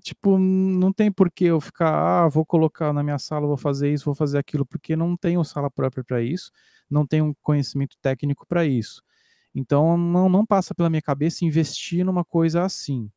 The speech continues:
né? Então, eu faço o possível com o que dá com, com, né, com o que eu tenho, e se pinta a oportunidade de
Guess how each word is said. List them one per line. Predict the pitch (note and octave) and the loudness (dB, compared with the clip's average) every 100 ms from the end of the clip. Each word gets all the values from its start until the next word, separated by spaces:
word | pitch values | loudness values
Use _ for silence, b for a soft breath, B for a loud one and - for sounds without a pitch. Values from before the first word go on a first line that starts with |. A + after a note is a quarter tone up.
| _ _ _ | _ _ _
né? | A2 A#2 | -8 -6
Então, | - D3+ | -2 -2
eu | |
faço | F3+ G3+ F#3+ G#3+ | 0 -2 -4 -6
o | |
possível | - G3 - D#3+ F#3 G3 F3+ | -4 -4 -4 -4 -2 0 -2
com | - D3 B2+ A2 - _ _ _ _ _ - | -2 -4 -4 -8 -14 _ _ _ _ _ -12
o | |
que | B2+ D3 | -6 -4
dá | B2+ B2 | -2 -4
com, | - A#2+ A2 G2+ | -4 -6 -6 -8
com, | A2 G#2+ G#2 - - | -10 -8 -8 -12 -12
né, | C3+ A#2+ A#2+ - | -6 -6 -6 -4
com | B2+ | -4
o | A#2+ | -2
que | - | -2
eu | B2 | -4
tenho, | - B2 B2+ F3 G#3+ - _ _ _ - | -2 -4 -2 -2 -4 -8 _ _ _ -8
e | B3 A3 | -4 -4
se | - | -6
pinta | - F3 F3+ | -6 -2 0
a | F3 | 0
oportunidade | - D#3 E3+ D3+ B2+ B2+ B2 A#2+ | 2 0 0 -2 0 0 0 -2
de | A#2 B2+ D3+ | -2 2 2